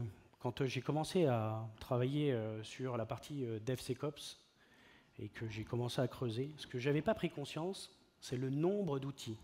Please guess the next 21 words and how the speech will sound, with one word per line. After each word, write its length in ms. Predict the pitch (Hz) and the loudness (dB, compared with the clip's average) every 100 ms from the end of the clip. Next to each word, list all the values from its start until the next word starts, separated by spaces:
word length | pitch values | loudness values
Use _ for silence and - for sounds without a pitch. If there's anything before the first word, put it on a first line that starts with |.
| - | -12
Vous 60 | - | -4
le 40 | |
voyez 260 | 107 117 117 | 2 6 6
bien 160 | 127 147 | 4 2
sur 160 | 131 | 0
cette 240 | - 123 - | 0 0 4
la 120 | 135 | 2
slide, 480 | - 151 170 151 117 - - - - | 4 4 6 4 -2 -8 -20 -20 -20
je 100 | - | -10
sais 100 | 110 | -2
pas 100 | 120 | 0
combien 320 | 135 127 123 127 | 2 4 4 6
il 40 | |
y 60 | 127 | 6
en 80 | |
a, 240 | 143 160 131 | 6 6 4
et 180 | 107 107 | 2 0
c'est 180 | - | 0
loin 200 | 120 151 | 0 2
d'être 220 | 147 135 135 | 4 4 4
exhaustif, 560 | 127 127 - 185 - | 0 -2 -2 -6 -6